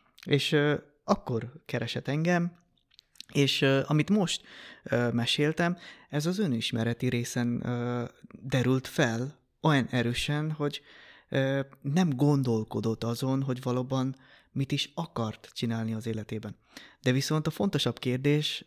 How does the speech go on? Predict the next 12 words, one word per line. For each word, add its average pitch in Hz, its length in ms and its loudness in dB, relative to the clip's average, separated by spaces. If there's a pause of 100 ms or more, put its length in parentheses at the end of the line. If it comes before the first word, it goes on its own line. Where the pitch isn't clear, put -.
az 123 240 -4
volt 135 360 -2
a 117 40 -2
coaching 117 420 -4
folyamaton, 143 520 -2
hogy 165 160 -2 (340)
akkor 139 260 0
hogyan 151 460 2
tovább? - 480 -2 (600)
És, 127 180 0
és, 135 340 -2
ö, 131 220 2